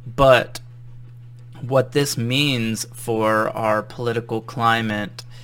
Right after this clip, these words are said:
is that we are becoming even more divided and even closer than before. We're even closer to civil war,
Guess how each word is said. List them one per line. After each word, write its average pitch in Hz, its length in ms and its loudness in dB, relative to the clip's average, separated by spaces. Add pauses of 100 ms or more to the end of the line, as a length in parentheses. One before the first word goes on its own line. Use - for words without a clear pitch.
(560)
is 117 200 -8
that 120 300 4
we 131 240 -4
are 123 200 4
becoming 120 1120 -6 (500)
even 147 400 2
more 123 240 0
divided 113 680 0
and 113 320 -6 (180)
even 135 640 -2 (340)
closer 127 1000 -2
than 120 340 -6
before. 110 640 -4 (380)
We're 120 120 0
even 135 400 -4
closer 131 960 -2 (720)
to 113 580 -4 (1000)
civil 120 460 -2
war, 110 420 -4